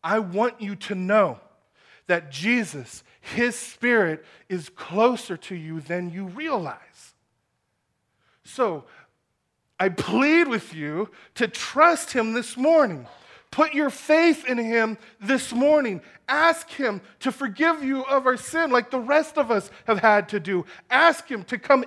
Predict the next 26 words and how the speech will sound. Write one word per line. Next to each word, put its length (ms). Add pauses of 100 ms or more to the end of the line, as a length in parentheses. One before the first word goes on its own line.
into 300
your 220
life, 360 (220)
and 100
he 220
will. 640 (180)
And 80
no 80
matter 240
what 400
the 80
world 380 (160)
throws 380
at 120
you, 220 (180)
he 200
will 220
be 460
with 320
you. 200 (220)
And 280
one 420
day, 380 (340)
one 440
glorious 840
day 540